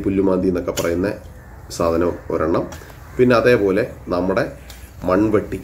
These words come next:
ചില സ്ഥലങ്ങളിൽ അതിന് തുമ്പ എന്ന് പറയും. അപ്പം മൺവെട്ടി വേണം. അപ്പം നമ്മൾ ഈ കാട്, നല്ല കാട് പിടിച്ച് നിൽക്കുകയാണെങ്കിൽ ആ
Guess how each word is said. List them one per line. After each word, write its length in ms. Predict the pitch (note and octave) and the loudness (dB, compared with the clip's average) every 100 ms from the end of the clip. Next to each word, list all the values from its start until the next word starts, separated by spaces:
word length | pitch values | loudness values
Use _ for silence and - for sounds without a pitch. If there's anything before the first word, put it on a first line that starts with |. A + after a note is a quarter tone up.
| - - | -8 -4
ചില 100 | G#2 | -2
സ്ഥലങ്ങളിൽ 320 | A#2 G#2+ G2+ | 0 2 2
അതിന് 160 | F#2+ G2+ G2+ | 2 0 0
തുമ്പ 240 | F#2+ F#2+ G2 | 0 2 2
എന്ന് 100 | F2 | 0
പറയും. 240 | E2+ A#2 - - - - - | -2 -4 -6 -14 -14 -14 -4
അപ്പം 200 | F#2+ F#2+ | 0 2
മൺവെട്ടി 440 | F#2 G#2+ G2 E2+ - | 2 2 2 0 -2
വേണം. 180 | - - - - - - - - - - - - | -4 -6 -8 -10 -10 -14 -16 -16 -18 -18 -18 -4
അപ്പം 120 | B2+ C#3 | 2 4
നമ്മൾ 220 | C#3+ F3 G#3 - - - - - - - - - - C#3+ | 4 4 2 0 -8 -14 -16 -18 -18 -16 -16 -16 -6 -2
ഈ 20 | E3+ - | 0 2
കാട്, 340 | C3 C#3+ E3+ F3+ - - | 4 4 4 2 -2 0
നല്ല 240 | B2 C#3+ F3 A#2+ | 2 2 2 2
കാട് 220 | A2+ D3 | 4 4
പിടിച്ച് 220 | C3+ B2 B2 | 4 2 2
നിൽക്കുകയാണെങ്കിൽ 400 | A#2+ A2+ | 4 4
ആ 20 | A2+ | 4